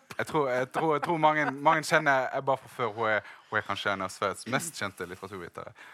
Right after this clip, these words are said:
Eh, og, eh, og blant annet det som er kanskje mest relevant for i kveld, er at hun har skrevet den boka her, som er til salgs. Vi har ett eksemplar igjen. Det er solgt.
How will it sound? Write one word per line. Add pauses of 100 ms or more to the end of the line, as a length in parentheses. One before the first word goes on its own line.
(320)
Eh, (220)
og,
eh, (840)
og
blant
annet
det
som
er
kanskje
mest
relevant
for
i
kveld,
er
at
hun
har
skrevet
den
boka (440)
her, (100)
som
er
til
salgs.
Vi
har
ett
eksemplar
igjen. (280)
Det
er
solgt.